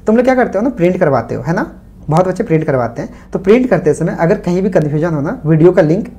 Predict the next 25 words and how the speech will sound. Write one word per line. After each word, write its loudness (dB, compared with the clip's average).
इसको 0
स्कैन 0
करके, -2
स्मार्टफोन -4
से -2
इसको -2
स्कैन -4
करना, -4
स्कैन 0
करने 0
से -2
इसके -4
नोट्स, 0
मतलब, 0
वीडियो 4
के -2
लिंक 0
खुल 2
जाएंगे, -2
वहाँ 2
से 0
जाके 2
हेल्प 2
ले 2
लेना। -4